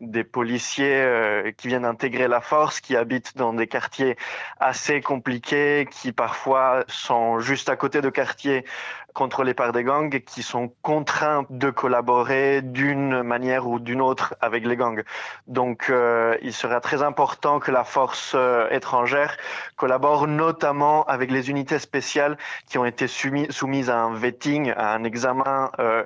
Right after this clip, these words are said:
du personnel pour savoir qu'ils ne sont pas en collusion et qu'ils ne collaborent pas avec les gangs pour éviter toute fuite d'informations, euh, de leurs opérations. Euh, mais pour arriver à assurer que ces résultats vont durer dans le temps,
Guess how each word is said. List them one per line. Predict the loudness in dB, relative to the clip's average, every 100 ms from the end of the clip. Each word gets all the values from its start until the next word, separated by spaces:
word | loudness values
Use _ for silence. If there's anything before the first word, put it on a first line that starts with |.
| -6 -12 -12 -12 -8
du | -4
personnel | -2 -2 -2 0 2 2 2 0
pour | -6 -2
savoir | 0 2 0 -4
qu'ils | -10 -6 -4
ne | -4
sont | -6 -10
pas | -2 2 2 0 -8 -8
en | -8
collusion | -4 -4 0 0
et | 0
qu'ils | -2 -6
ne | -4
collaborent | -2 0 2 0 0
pas | 0 0
avec | 0 -2
les | 0
gangs | 0 -2
pour | -4 0
éviter | 0 -2 -4 -4
toute | -4 -4 -4
fuite | -4 -2 0 -2 -2 -2
d'informations, | -2 2 2 0 -2 -2 -4 -6 -12 -12 -14 -2
euh, | 2 4 2
de | 2
leurs | 2 2
opérations. | 0 0 -2 -2 -4 0
Euh, | 2 4 4 2
mais | 0 0
pour | 0 0 2
arriver | 2 0 -2 0 0 0 -4
à | 0 2 2 2
assurer | 0 0 0 0 0 0
que | -2
ces | -4 -2 0
résultats | -2 -4 -4 -2
vont | -2 -4
durer | -2 0 2 2 2
dans | 2
le | 2
temps, | 0 2 0